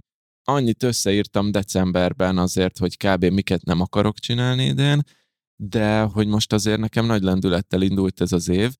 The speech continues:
és nem azt a fajta kipihentséget érzem magamon, ami ugye ilyen ez az évtervezős kipihentség, hanem már így benne vagyok. Úgyhogy minden esetre visszatérve a mai adásra, erről is fogunk beszélni, vagy erről is fogok beszélni, de a mai adás az arról szól, hogy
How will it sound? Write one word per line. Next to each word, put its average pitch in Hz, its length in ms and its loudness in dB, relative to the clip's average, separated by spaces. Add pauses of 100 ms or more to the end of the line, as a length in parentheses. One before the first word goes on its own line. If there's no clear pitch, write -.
(480)
és - 160 0
nem 113 180 0
azt 92 260 0
a 92 40 -2
fajta 92 400 -2
kipihentséget 87 960 -2
érzem 90 340 0
magamon, 87 440 0
ami 92 300 2
ugye 90 240 0
ilyen 92 200 0
ez 92 120 -2
az 90 140 -4
évtervezős 87 680 -2
kipihentség, 107 720 -2
hanem 101 280 0
már 98 240 0
így 98 200 -2
benne 92 340 0
vagyok. 85 400 -2 (580)
Úgyhogy 123 460 0
minden 175 240 0
esetre 120 500 0
visszatérve 110 640 -2
a 98 60 2
mai 113 220 2
adásra, 92 460 0
erről 98 200 0
is 95 100 2
fogunk 95 380 0
beszélni, 92 480 0
vagy 104 160 0
erről 92 220 2
is 92 100 0
fogok 98 280 0
beszélni, 117 500 0 (320)
de 107 100 -2
a 110 40 0
mai 165 200 0
adás 95 340 2
az 98 100 0
arról 90 360 2
szól, 110 360 0
hogy 95 320 0